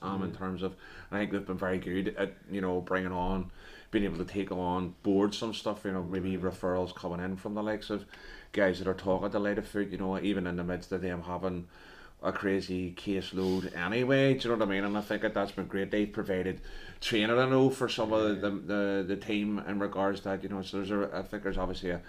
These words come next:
Speaker 1: a very close connection. We ac-, and we actually had, um, an Emerge podcast episode as well, you know, in
Speaker 2: That's right.
Speaker 1: terms of what we talked a lot about
Speaker 2: Well, I
Speaker 1: the
Speaker 2: think if we
Speaker 1: service,
Speaker 2: can,
Speaker 1: you
Speaker 2: if we
Speaker 1: know.
Speaker 2: can pass on that and, and help, and, and certainly within, uh, uh, within Light of Foot, I know that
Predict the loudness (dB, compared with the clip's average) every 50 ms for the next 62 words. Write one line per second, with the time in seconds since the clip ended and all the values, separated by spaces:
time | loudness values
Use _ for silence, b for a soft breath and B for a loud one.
0 | B B B B B B B B B B -4 0 4 6 6 6 6 6 2 2
1 | 2 2 2 2 2 0 0 0 0 0 0 2 2 2 2 2 0 -2 0 2
2 | 2 2 0 -2 -2 -2 0 0 2 2 2 0 -2 -4 -8 B B B B B
3 | B B B B -2 0 2 2 2 2 0 -2 -2 -2 0 2 2 4 4 4
4 | 2 2 -2 -6 -8 -10 -14 -4 0 2 2 2 4 4 4 4 4 4 2 2
5 | 2 2 0 -2 0 2 4 4 4 2 2 2 4 4 6 6 4 4 2 2
6 | 0 -2 -2 -2 -2 -2 -2 -2 0 0 0 2 2 0 0 0 -2 -2 0 -2
7 | -2 0 0 0 2 2 2 2 0 0 2 2 4 4 4 4 4 4 2 2
8 | 0 -2 -2 -2 0 0 0 0 -2 -2 -2 -2 -2 -2 -2 -2 -4 -4 -4 -2
9 | -2 -2 -4 -6 -8 -8 -10 -10 -10 -10 -10 -10 -8 -6 -6 -6 -6 -6 -8 -8
10 | -8 -8 -8 -8 -8 -10 -10 -6 -2 -2 0 0 0 -2 -2 -2 -2 -2 -4 -4
11 | -4 -4 -6 -6 -6 -6 -8 -8 -10 -12 -16 -20 -20 -20 -20 -20 -20 -20 -18 -18
12 | -18 -18 -18 -16 -14 -12 -10 -6 -6 -4 -4 -4 -6 -8 -8 -8 -8 -8 -6 -6
13 | -6 -4 -4 -2 -2 -4 -4 -6